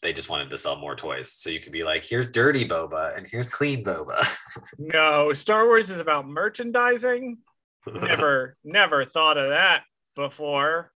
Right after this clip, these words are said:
Speaker 2: Uh, that's a question for our nerdy audience is, what group do you think Boba Fett would play if he played Warhammer forty K? Please don't talk to me about <laughs> Warhammer forty K. You will not like my opinions on it. So here's a question that I had. Uh,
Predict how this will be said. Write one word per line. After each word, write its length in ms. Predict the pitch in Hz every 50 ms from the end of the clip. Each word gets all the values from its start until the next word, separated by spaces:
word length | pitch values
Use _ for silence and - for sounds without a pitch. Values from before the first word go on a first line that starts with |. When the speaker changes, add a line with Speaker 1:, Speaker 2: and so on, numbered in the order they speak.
| _ _ -
Speaker 2:
Uh, 120 | 147 139 131
that's 180 | 147 180 180 190
a 80 | 165
question 420 | - 180 170 156 143 - 160 143 139
for 160 | - 160 151
our 160 | 135 131 131
nerdy 560 | 127 131 135 143 147 156 160 147 147 139 135 131
audience 540 | 127 131 127 127 123 123 120 - - -
is, 240 | 135 117 - - - _ _ _ _ _ _ _
what 260 | 170 202 247 247 190
group 260 | - 220 240 240 - -
do 80 | 156 147
you 140 | 147 165 156
think 300 | - 185 180 175 - -
Boba 280 | 165 160 160 175 175
Fett 300 | - - 214 202 185 -
would 220 | 156 147 143 143 -
play 340 | - 220 208 180 147 127 127
if 120 | 127 -
he 100 | 151 143
played 280 | 143 - 156 147 147 143
Warhammer 540 | 143 151 156 151 143 160 151 156 151 143 -
forty 280 | 165 160 160 180 180
K? 500 | - - 220 220 185 143 127 127 120 - _ _ _ - - _ _
Please 260 | - 381 381 311 214 190
don't 180 | 170 156 147
talk 260 | - 160 151 151 151 -
to 80 | 160 147
me 100 | 147 147
about 300 | 147 156 151 147 233 196
<laughs> 0 |
Warhammer 520 | 175 175 175 180 196 190 175 185 175 -
forty 280 | - 196 196 190 196 190
K. 260 | - 196 196 190 190 185
You 160 | 185 294 320
will 200 | 240 185 156 147
not 340 | 143 147 143 147 151 - -
like 260 | 143 143 143 143 139 -
my 160 | 131 123 123 123
opinions 600 | 123 117 _ 135 135 131 127 123 117 120 113 -
on 180 | 127 113 110
it. 140 | 110 110 - - - - - 190
So 260 | - - 302 302 277
here's 220 | 302 370 415 - 381
a 60 | 262
question 480 | - 202 175 156 - - 160 147 143
that 100 | 139 139 131
I 140 | 127 131 135
had. 360 | 135 151 135 123 120 123 - - 143 - _ _ _ _
Uh, 140 | 165 156 151